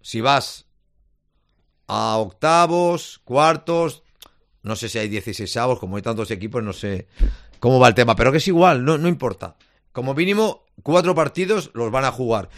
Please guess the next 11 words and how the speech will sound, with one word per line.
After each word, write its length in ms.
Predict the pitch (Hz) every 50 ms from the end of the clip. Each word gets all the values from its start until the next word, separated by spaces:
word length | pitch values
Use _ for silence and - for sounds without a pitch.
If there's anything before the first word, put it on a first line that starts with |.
| - - - -
Tú 160 | - 208 208
tienes 340 | - - 220 220 196 147 -
que 100 | - 127
jugar 280 | 104 110 107 117 110
también 260 | - 117 104 107 107 101
cuatro 240 | - 107 95 107
partidos, 640 | 95 98 95 98 - 95 85 80 - - - _ _ _ _ _ _ _ _ _ _ _ _ _ _ _ _
como 260 | - 110 117 117 107
mínimo. 420 | 104 98 90 87 85 80 71 69 _ _ _ _ _ _ _ _ _ _ _ _ _ _ _ _ _ _ _ _ _ _ _ _ _
Como 260 | - 143 160 185 196
mínimo. 500 | 185 180 170 151 120 101 92 85 - -